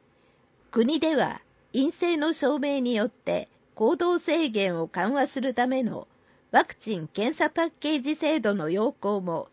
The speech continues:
了承されました。必要な感染対策を講じつつ、事業、市民活動の再開や推進が必要な時期です。そうした中、市内店舗や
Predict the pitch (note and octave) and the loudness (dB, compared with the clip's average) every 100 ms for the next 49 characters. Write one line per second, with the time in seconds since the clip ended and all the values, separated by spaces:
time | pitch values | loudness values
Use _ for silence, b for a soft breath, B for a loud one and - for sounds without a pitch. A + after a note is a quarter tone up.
0 | - A3+ D4 C#4+ C#4+ C4+ A#3 A3 F3+ G#3 | -2 0 2 2 2 2 0 0 -2 -4
1 | - - D#3 - _ _ _ _ _ _ | -8 -14 -16 -18 _ _ _ _ _ _
2 | _ _ _ _ _ _ _ - G#3+ - | _ _ _ _ _ _ _ -4 -4 -2
3 | D#4 E4 D4+ C4+ - A3+ D#4 C#4 D#4+ - | 0 2 2 0 0 -2 0 -2 -2 -2
4 | D4+ D4+ B3 - F#3 E3 - F#3+ C4 A3 | -2 0 -2 -2 0 0 0 -2 -2 -2
5 | A#3+ A3 G#3 - - - _ b b b | -6 -8 -14 -14 -16 -18 _ b b b
6 | b _ - D#4 C4 G3+ D#3+ G#3 - A#3+ | b _ 0 2 4 2 0 -6 -8 -4
7 | C#4+ F4+ - E4 - A3+ G3+ F3+ E3+ - | -2 -2 0 -2 -2 -2 0 0 -2 0
8 | G#3+ A#3+ B3+ A3 G3 E3 - _ - A3 | -2 -2 -2 -2 -2 -4 -6 _ -6 0
9 | D#4+ - D4+ C#4+ G#3+ G#3 - - F#3 - | 0 0 -4 -2 -2 -2 -4 -6 -6 -2
10 | D4+ E4 C#4+ A#3+ A3+ - D#3+ E3+ - _ | -2 0 0 -2 -4 -6 -8 -8 -10 _
11 | _ _ _ _ _ _ _ _ _ _ | _ _ _ _ _ _ _ _ _ _
12 | _ _ _ - A#3 E4+ - - D#4+ C#4+ | _ _ _ -2 2 2 0 -2 0 0
13 | D4+ - - - _ _ - - D#4 C#4 | -4 -8 -10 -12 _ _ -12 -4 0 0
14 | G#3+ - D#4 C#4 F#3 E3 B2+ | 0 0 0 0 2 2 -2